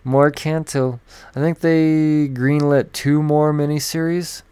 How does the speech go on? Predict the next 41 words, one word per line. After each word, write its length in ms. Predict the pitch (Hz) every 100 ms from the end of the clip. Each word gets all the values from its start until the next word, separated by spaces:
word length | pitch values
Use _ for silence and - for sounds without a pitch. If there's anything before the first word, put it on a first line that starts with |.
| _ - - _ _ _
Come 240 | - 139 101
on. 380 | 73 58 - - _
This 220 | - 143
is, 360 | 127 107 - - _ _ _ _ - -
uh, 340 | 123 120 104 -
congratulations 1040 | - 120 135 151 120 104 107 107 104 92 -
to 100 | 117
David 440 | 113 110 110 104
Booher 440 | 110 113 110 92 82
and 140 | 92
Drew 180 | 113 110
Zucker. 380 | 110 104 - 98
They've 200 | 110 110
both 280 | 131 135
been 140 | - 120
on 120 | 110
the 60 | 98
podcast 540 | 120 120 120 104 -
at 80 | 160
separate 380 | - 202 214 -
times, 340 | 180 196 117
so 80 | 117
there's 180 | 127 135
a 60 |
couple 300 | 135 143 156
episodes 420 | - 107 117 107
for 100 | -
you 60 | 117
guys 160 | 101 -
to 60 |
go 120 | 127 107
back 260 | 104 -
and 100 | 113
listen 260 | 104 - 113
to. 220 | 110 104 _ - - - -
We 60 | -
talk 260 | 131 127
about 240 | 120 113 -
this 200 | 113 -
tin 460 | - 120 113 110 - - - - - -
phenomenon 1400 | - - - - 123 120 123 127 131 127 92 95 101 104